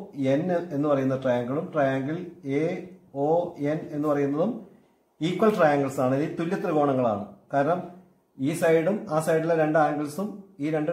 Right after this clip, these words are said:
ട്രയാങ്കിൾസിനും ഈക്വൽ ആണ്. അല്ലെങ്കിൽ ഈ വശവും ആ വശത്തെ രണ്ട് കോണുകളും രണ്ട് ത്രികോണങ്ങളിലും തുല്യമാണ്. അതുകൊണ്ട് നമുക്ക് എന്തെഴുതാം? എ എം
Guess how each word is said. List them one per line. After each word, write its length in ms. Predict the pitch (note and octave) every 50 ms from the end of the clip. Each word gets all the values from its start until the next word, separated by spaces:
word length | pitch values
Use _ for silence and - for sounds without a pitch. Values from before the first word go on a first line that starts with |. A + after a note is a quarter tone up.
| -
ട്രയാങ്കിൾസിനും 640 | D3+ D3+ D3 D3 C#3+ C#3 C#3+ C#3+ C3+ - C3 F3+ G3+ A3 - - - - - D#3
ഈക്വൽ 220 | D#3+ D#3+ F#3 F3 C3+ A2
ആണ്. 100 | G2+ F#2+ - - -
അല്ലെങ്കിൽ 260 | B2+ C#3 D#3+ F#3 F#3 - - D3+
ഈ 20 | E3 F3+ F3+
വശവും 380 | E3 E3 - E3 E3+ G3 A#3+ - - - - - - _ _ _ _ -
ആ 100 | C#3+ E3 F#3
വശത്തെ 300 | F#3+ F3+ F#3+ F#3+ E3 F#3+ F#3 F3+
രണ്ട് 140 | E3+ - D#3 D#3+
കോണുകളും 340 | E3+ D#3+ D#3+ D#3+ E3 F3+ F#3+ F3+ E3
രണ്ട് 180 | D#3 D#3+ D#3+ - F3
ത്രികോണങ്ങളിലും 500 | F3 D#3 D#3+ D#3 D#3+ D#3 D#3 D#3+ E3 E3 -
തുല്യമാണ്. 400 | F3+ D#3+ E3 D#3+ D3+ D3 C#3+ C#3+ C#3 - - - _ _ _ _ -
അതുകൊണ്ട് 380 | A2 A#2 B2+ C3 C3+ C#3 C#3 E3 F#3+ G3+ F#3+ - - D#3
നമുക്ക് 200 | D#3 D#3+ D#3 E3+ E3
എന്തെഴുതാം? 440 | D#3+ E3 E3+ E3 D#3+ D#3+ D#3 D3+ C#3+ D3 - - - - _ _ _ _ _ _ _ _ _ _ _ _ _ _ _ _ _
എ 200 | C3 C3 C#3+ D#3+ F3 F3+ F3+ E3+ E3+
എം 80 | F3+